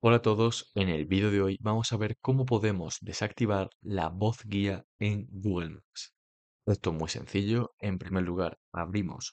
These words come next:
la aplicación de Google Maps y a continuación vamos a irnos a el icono de nuestra foto de perfil para que se despliegue el siguiente menú. Una vez que estamos aquí, vamos a la opción de ajustes, que es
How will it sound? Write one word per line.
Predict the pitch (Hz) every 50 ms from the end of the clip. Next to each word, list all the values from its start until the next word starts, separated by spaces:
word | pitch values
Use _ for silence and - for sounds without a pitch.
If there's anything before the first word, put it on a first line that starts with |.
| -
la | - 82 73
aplicación | 71 - 78 76 73 78 - - 98 87 76
de | 64 50
Google | 95 90 87 95 110
Maps | 120 117 110 - 120 - - - - - - - - - _
y | 117 113
a | 113
continuación | 131 135 131 131 127 120 110 104 - 107 101 101 101 98 -
vamos | - 107 95 98 98 101 101 - -
a | 92
irnos | 90 90 92 95 98 98 104 - - - - -
a | 95 95 95 - - _ _ _ _ _ _ _ _ -
el | 104 110
icono | 107 101 - - 98 95 95 95
de | 95 101 95
nuestra | 92 87 87 - - - 80 78 -
foto | - - 98 92 90 - 85
de | 82 80
perfil | - - - - - - - - _ _ _ _
para | - 101 95 98 95
que | - 101
se | 117 -
despliegue | 120 113 104 - - 104 104 101 104 110 - - _ _
el | - 101 101 98
siguiente | - - 85 85 90 85 - -
menú. | - - - - - _ - - - - _ _ _ _ _ _ _ -
Una | 101 101 95 90
vez | 92 90 85
que | - 69
estamos | - - 76 90 90 -
aquí, | 104 101 117 123 131 131 131 -
vamos | - 123 107 101 98 95 90 - - - _
a | -
la | 90
opción | 80 78 78 - - - 95 92 82 - -
de | 90 85 98 120
ajustes, | 123 - - 104 98 - _ - 101 107 - - - _
que | 98 90
es | - -